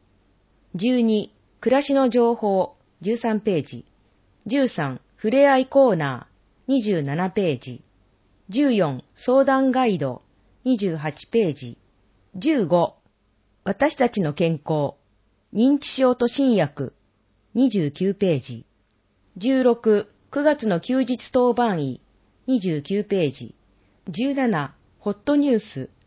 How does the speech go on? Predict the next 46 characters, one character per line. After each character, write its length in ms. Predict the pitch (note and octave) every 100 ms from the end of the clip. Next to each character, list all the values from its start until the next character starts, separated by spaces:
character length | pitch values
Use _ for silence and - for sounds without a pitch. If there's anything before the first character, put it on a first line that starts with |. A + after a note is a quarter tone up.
| _ _
三 180 | A#3+ B3
十 140 | A#3+
ペ 300 | A#3 - G#3+
ー 40 | D3+
ジ。 200 | C3 - _ _ _ _ _ _ -
十 180 | A#3+
八、 520 | C4+ B3+ - G3+ F3 _ _ -
手 100 | C#4
話 120 | C#4+
っ 100 | A#3
て 100 | F3
楽 240 | E3+ E3
し 140 | F#3+ -
い、 220 | D#3+ -
五 180 | - D#3+
十 260 | D3 A3 G#3
四、 360 | G3+ D#3+ B2+ - _ _ _
三 240 | - A3+ A#3+
十 120 | A#3
ペ 280 | A#3 G#3+ F3+
ー 60 |
ジ。 200 | B2+ C3 - _ _ _ _ _ _ _
十 240 | F3+ C4+ G#3
九、 360 | - F3+ C#3 - _ _ _ _
志 160 | -
木 140 | D4 D4
市 160 | F#3
歴 240 | D#3+ D#3 C4+
史 120 | C#4+
散 220 | C#4+ A#3+
歩、 280 | G3 C#3+ B2+ _ _ _ _ _ -
第 240 | C4+ A3+
四 240 | C4 C4+
十 180 | F#3+ E3+
八 140 | D#3+ D#3+ -
回、 260 | G#3 F#3 C3 _ _ _ -
明 220 | C4 D4
治 120 | G3+
四 240 | G#3 C#4+ A3+
十 200 | F#3 E3+
三 280 | A3+ A3
年 200 | F3 D3
の 160 | C3+ B2
大 280 | B2 F3 A#3
洪 240 | C4 A#3+
水、 300 | C3 C3 B2